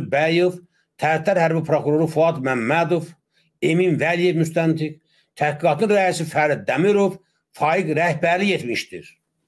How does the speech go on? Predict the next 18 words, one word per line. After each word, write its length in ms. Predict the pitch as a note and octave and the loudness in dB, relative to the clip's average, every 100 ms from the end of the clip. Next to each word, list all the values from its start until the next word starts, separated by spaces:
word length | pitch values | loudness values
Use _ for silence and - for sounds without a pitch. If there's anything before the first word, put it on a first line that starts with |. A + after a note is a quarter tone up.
| _ _ _ _ _ | _ _ _ _ _
İndi 120 | F3+ F#3 | -10 -2
soruşuram, 460 | D3+ C#3+ F3 D#3 B2+ | -2 0 0 0 0
İqbal 300 | B2+ F#3 F3 | 0 2 2
Nökərzadə, 720 | C#3 C3 A#2+ G2+ G2 F2+ F#2 E2 _ _ _ _ - | 0 -2 -4 -2 -2 -2 -4 -6 _ _ _ _ -4
ay 200 | G3 E3 | -2 0
P 120 | F3+ | -2
K 160 | E3+ C#3+ | 0 0
K 160 | D3 A2+ | 0 0
dölü, 340 | B2 G#2+ G2 - - _ _ _ _ | -2 0 -2 -6 -14 _ _ _ _
bəs 140 | D3+ D3 | -4 -2
sən 140 | F3 F3+ | 0 2
deyirdin 300 | F#3+ F3+ D#3+ | 2 2 0
ki, 120 | D#3 | 0
bu 120 | C#3 | 0
qarşısını 400 | C3+ A2+ - F#3 | -2 -2 -2 0
alıbdı? 440 | E3+ - - D#2+ _ _ _ _ _ _ _ _ _ - | 0 -4 -12 -20 _ _ _ _ _ _ _ _ _ -6
Əslən 320 | D#3+ E3 F3 C#3 | -4 0 0 -2
vətənlər, 480 | - G2 E2 D#2 | -4 -4 -4 -6